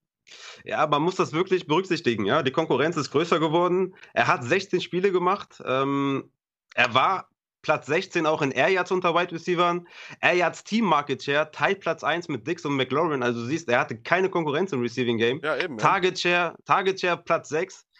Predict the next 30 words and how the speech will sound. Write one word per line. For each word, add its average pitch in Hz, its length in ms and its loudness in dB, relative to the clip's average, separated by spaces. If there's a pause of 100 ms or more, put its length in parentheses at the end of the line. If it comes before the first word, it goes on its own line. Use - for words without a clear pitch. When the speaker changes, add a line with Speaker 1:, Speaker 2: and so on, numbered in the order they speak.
(340)
Speaker 1:
Ähm, 143 420 2
war 139 280 2
dann 196 120 0
aber 180 180 2
nur 185 160 2
Platz 165 200 0
siebzehn 190 260 -2
in 151 120 -2
Receiving 190 440 -2
Yards 190 320 -2
und 185 200 0
Platz 160 200 0
fünfzehn 180 360 -2
in 147 40 0
Yards 156 240 2
after 135 220 -2
the 107 60 -6
catch. 180 340 -2 (480)
Ähm, 139 340 2
und 156 160 0
das 151 120 0
alles 190 200 2
so 196 60 2
eine 185 100 2
Konkurrenz, 170 400 0
das 151 140 -4
alles 208 260 0
mit 156 160 0
sechzehn 180 380 0
Spielen 214 520 -2